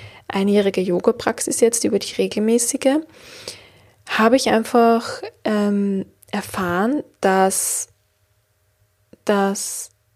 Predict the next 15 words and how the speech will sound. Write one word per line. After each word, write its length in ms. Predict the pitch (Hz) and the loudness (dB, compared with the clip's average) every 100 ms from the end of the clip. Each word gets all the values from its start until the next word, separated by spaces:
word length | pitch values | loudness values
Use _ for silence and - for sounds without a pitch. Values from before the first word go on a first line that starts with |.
| - - | -20 -16
die 140 | - - | -6 -4
Ablenkungen 640 | - 302 277 277 269 240 | -2 -2 2 2 2 4
weniger 360 | 208 196 180 - | 2 2 -2 -6
werden. 280 | 50 - - | -8 -10 -6
Und 220 | 190 - | -6 -6
zwar 420 | - 165 185 254 | -6 -4 -2 0
war 140 | 208 | 0
das 160 | 226 - | -2 -4
einfach 320 | 190 190 202 | -8 -8 -10
dann 180 | - 185 | -8 -6
so, 480 | - - 196 262 - - - - - _ - | -4 2 6 6 2 -16 -20 -20 -20 _ 0
dass 580 | 214 202 202 - - - _ _ _ _ _ - | 2 2 -2 -6 -12 -18 _ _ _ _ _ -6
als 180 | 220 220 | -2 0
ich 140 | 220 | 0
einfach 280 | 214 214 | 0 -2